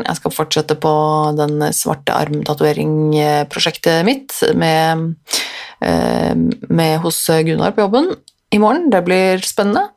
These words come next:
eh, og jeg skal selvfølgelig filme det. Det blir selvfølgelig en vlogg ut av det også, som kommer på YouTube etter hvert.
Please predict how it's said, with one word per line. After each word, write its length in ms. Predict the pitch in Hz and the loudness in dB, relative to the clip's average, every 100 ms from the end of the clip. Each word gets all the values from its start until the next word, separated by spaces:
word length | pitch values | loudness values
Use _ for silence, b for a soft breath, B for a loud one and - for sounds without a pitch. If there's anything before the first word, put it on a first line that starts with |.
| - | -2
eh, 140 | 214 208 | 2 2
og 160 | 202 | 2
jeg 80 | 208 | 2
skal 160 | - 190 | 0 -2
selvfølgelig 260 | 190 175 180 | 0 0 2
filme 260 | 226 180 | 2 2
det. 140 | 185 - - _ _ _ - 180 | 2 0 -4 _ _ _ -2 2
Det 140 | 175 180 | 4 2
blir 180 | 175 170 | 0 0
selvfølgelig 400 | 175 165 160 165 | 0 0 0 0
en 240 | 156 160 160 160 160 156 | 0 -2 -2 0 0 2
vlogg 220 | 165 170 | 0 0
ut 80 | 165 | 0
av 80 | 165 | 0
det 80 | 160 | 0
også, 180 | - 220 - _ _ B B B B B | 0 -2 -2 _ _ B B B B B
som 420 | - 165 160 160 | -4 -2 0 -2
kommer 220 | 156 147 | 0 -2
på 80 | - 156 | 0 -2
YouTube 260 | - 151 - | 0 -2 -2
etter 160 | - - | -4 -4
hvert. 260 | - - | -6 -12